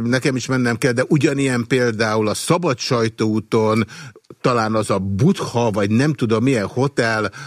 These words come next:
amely hihetetlen költséggel elkészült, be van zárva, van benne valami látszat átalakító művelet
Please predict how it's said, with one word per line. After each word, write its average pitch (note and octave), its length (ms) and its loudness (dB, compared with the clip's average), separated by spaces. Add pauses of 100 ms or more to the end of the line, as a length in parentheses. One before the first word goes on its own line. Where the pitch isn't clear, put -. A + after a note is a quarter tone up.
(160)
amely G#2 400 0 (120)
hihetetlen A2 720 0
költséggel A2 720 0
elkészült, A#2 920 -2
be B2+ 160 0
van G#2+ 240 -2
zárva, A#2 920 0 (480)
van D3 240 2
benne A2 300 0
valami G2+ 500 0
látszat B2 560 -2
átalakító A2 800 -4
művelet A#2+ 760 0